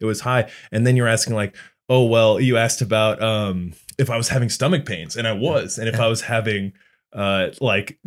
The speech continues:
Speaker 1: frequent diarrhea <laughs> and T M I, but I absolutely was. And so it was amazing to me first that you identified these things,
Speaker 2: Mm-hmm.
Speaker 1: and then what you actually physically worked on me, um, helped.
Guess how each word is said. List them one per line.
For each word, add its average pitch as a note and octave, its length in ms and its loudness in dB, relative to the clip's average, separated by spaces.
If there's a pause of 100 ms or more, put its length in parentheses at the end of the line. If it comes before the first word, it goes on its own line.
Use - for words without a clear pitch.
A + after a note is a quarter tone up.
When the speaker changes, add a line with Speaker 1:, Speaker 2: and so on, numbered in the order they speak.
Speaker 1:
frequent C3 400 -2
diarrhea C3+ 600 8
<laughs> G#2 220 6
and C3+ 640 4
T D3+ 160 4
M C3 100 6
I, D#3+ 240 4
but A#2 180 2
I G#2+ 60 2
absolutely A2+ 580 0
was. C3+ 300 4 (200)
And B2 160 2
so C3+ 220 4
it A#2+ 60 0
was C3 300 2 (360)
amazing E3+ 420 2
to D3+ 60 2
me C#3+ 120 4
first F#3 320 2
that B2 140 0
you A#2+ 140 2
identified G#2+ 640 0
these C#2+ 240 -12
things, D#2+ 380 -12
Speaker 2:
Mm-hmm. G#2+ 100 -12 (300)
Speaker 1:
and A#2+ 160 0
then D#3 140 4
what D#3+ 220 2
you C3+ 120 2
actually C3 340 0
physically A#2+ 500 -2
worked B2 400 -2
on F#2+ 240 -2
me, F#2+ 320 -6 (280)
um, F#2 300 -6 (120)
helped. - 540 -4